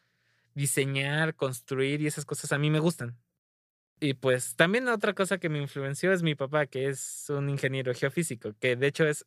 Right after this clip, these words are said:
esa es l-, la primera carrera que, en la que quiero ir, porque en realidad he visto un poquito de lo que hacen, pero en realidad sí veo que es algo a lo que se adapta,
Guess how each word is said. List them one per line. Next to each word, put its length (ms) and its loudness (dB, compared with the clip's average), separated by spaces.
esa 240 2
es 60 -2
l-, 180 -6
la 160 -2
primera 300 -2
carrera 380 0
que, 180 -4
en 160 -4
la 80 -6
que 480 -2
quiero 280 4
ir, 260 0
porque 460 -2
en 80 -8
realidad 400 0
he 80 4
visto 260 0
un 100 2
poquito 600 0
de 80 2
lo 140 0
que 100 -2
hacen, 240 -4
pero 260 0
en 80 0
realidad 360 0
sí 260 0
veo 240 4
que 280 2
es 100 4
algo 200 4
a 60 6
lo 160 0
que 80 -8
se 100 -4
adapta, 420 -2